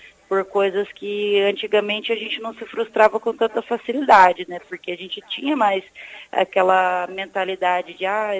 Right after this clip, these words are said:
vai demorar um pouquinho pra conseguir, isso é normal".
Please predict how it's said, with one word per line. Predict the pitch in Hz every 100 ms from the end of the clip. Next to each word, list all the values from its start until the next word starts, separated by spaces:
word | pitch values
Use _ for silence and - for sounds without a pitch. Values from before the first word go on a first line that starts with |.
| 170
vai | 190
demorar | 190 196 196
um | 196
pouquinho | 190 185
pra | 185
conseguir, | 180 190 - 175 190
isso | 190 185
é |
normal". | 180 185 185 165 156